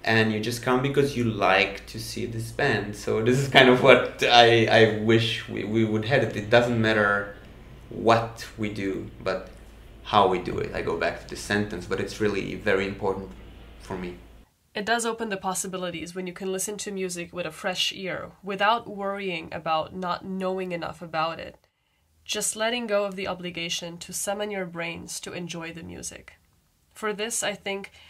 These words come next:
Speaker 2: we can learn a lot from the way you work with children, as an example of a uniformed audience which is currently forming its taste in musical experience.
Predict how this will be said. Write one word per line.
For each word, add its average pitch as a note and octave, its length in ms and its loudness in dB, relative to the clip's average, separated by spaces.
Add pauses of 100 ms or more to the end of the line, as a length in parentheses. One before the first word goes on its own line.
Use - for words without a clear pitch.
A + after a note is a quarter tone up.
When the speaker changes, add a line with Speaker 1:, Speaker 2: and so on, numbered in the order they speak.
(500)
Speaker 2:
we G#3 220 -10
can G#3+ 260 -4
learn G#3 220 0
a G3 100 0
lot F#3+ 320 2
from G3+ 220 -10
the F#3+ 80 -4
way E3+ 200 -6
you F3+ 140 -6
work F#3 320 -6
with F3+ 80 -14
children, - 600 -10 (260)
as F#3 140 -6
an G3 100 -4
example F#3+ 640 -4
of F#3 120 -8
a G3 80 -4
uniformed G3 680 -6
audience F3 580 -6
which - 160 -14
is - 160 -6
currently G#3 460 -4
forming F3+ 480 -6
its - 180 -10
taste - 480 -10
in F3+ 140 -12
musical D#3+ 400 -14
experience. - 840 -14